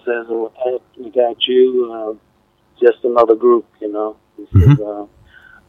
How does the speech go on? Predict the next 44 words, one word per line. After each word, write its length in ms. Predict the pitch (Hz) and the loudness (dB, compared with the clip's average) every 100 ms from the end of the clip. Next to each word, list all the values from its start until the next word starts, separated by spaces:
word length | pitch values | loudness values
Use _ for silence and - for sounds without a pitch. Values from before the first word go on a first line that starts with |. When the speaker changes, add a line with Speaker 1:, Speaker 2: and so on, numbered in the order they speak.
| - | 0
Speaker 1:
"I 20 | |
want 260 | 113 110 98 | 2 2 2
you 100 | 113 | -2
to," 260 | 107 101 95 | 0 0 0
you 120 | 127 | 0
know, 200 | 113 110 | 2 0
he 60 | 107 - | -2 0
says, 120 | 110 98 - | 0 0 -8
"Would 200 | 107 - | -10 -6
you, 280 | 113 110 107 _ | -4 -4 -8 _
would 180 | 120 113 | -8 -6
you 460 | - 135 131 123 110 - - - | -4 -2 0 -2 -6 -10 -14 -2
do 160 | 123 | 0
me 180 | 123 127 | 0 2
the 180 | 117 113 | 2 4
honor 360 | 120 120 107 107 | 2 2 -2 -4
of, 100 | 98 _ _ _ _ _ _ | -6 _ _ _ _ _ _
of, 220 | 127 110 110 | -6 -6 -6
um, 320 | 110 107 101 _ _ | -8 -8 -12 _ _
recording 480 | 110 - 139 120 117 | -10 -2 2 2 0
this 140 | 110 - | -6 -10
for 220 | 110 107 | -12 -12
me?" 80 | 101 _ _ _ _ | -14 _ _ _ _
I 40 | - | -4
said, 120 | 165 - | -4 -4
"Sure," 280 | 302 311 120 - _ _ | -6 -2 -4 -6 _ _
you 160 | 120 123 | -4 -2
know. 240 | 120 139 - _ _ _ _ _ - | -2 -4 -10 _ _ _ _ _ 2
Been 160 | 120 | 2
friends 360 | 104 123 120 110 | 2 0 2 0
for 80 | 117 | -4
years. 460 | 110 120 123 123 127 | -6 -2 -2 0 -2
Speaker 2:
Yeah, 140 | 131 | -4
well, 420 | 143 131 110 120 110 | -2 0 0 -4 -4
George 260 | 131 123 | -2 -2
Kerr's 200 | - 123 | 0 -2
a 40 | 117 | 0
nice 280 | 117 113 - | -2 -2 -2
bloke. 280 | 117 110 | -2 0
I, 220 | 117 117 120 | 0 0 0
I 20 | |
met 240 | 127 120 | -2 -2
him, 240 | 120 113 110 | -2 -2 -2
um, 400 | 113 113 107 101 | -2 -2 -4 -6